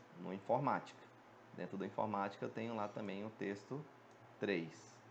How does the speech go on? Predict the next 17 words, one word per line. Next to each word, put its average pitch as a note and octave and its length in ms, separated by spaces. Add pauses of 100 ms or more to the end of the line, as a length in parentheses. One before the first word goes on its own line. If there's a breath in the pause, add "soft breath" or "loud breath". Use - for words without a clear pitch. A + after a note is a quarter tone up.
(420)
Agora F2+ 180
eu F#2 40
tenho G2 160
o - 20
texto G2+ 340
três. F#2+ 380 (960)
Esse - 180
mesmo C3+ 240
arquivo G#2+ 360
dentro F#2 260
de F#2+ 100
informática B2 600
e C#3+ 40
dentro A#2 360
de A2 260 (1800)
documentos G2 800
também. G#2 340